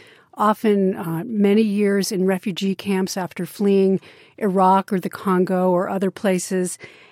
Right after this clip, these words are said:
And you get to really understand how they got here,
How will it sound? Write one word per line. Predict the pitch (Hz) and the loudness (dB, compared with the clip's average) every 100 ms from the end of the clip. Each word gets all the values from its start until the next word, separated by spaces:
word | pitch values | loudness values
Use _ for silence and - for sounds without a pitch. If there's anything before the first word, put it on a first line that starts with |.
| _ - | _ -2
And | 233 226 220 | 4 6 6
you | 226 220 | 4 2
get | 262 277 | 2 0
to | - 254 | -2 -2
really | 240 302 302 | 2 2 2
understand | 233 226 - - 208 190 175 | 0 0 -2 2 4 4 0
how | - 196 | -4 -2
they | 220 240 | 0 0
got | 208 190 214 | 2 0 -2
here, | - 202 190 | -6 -4 -4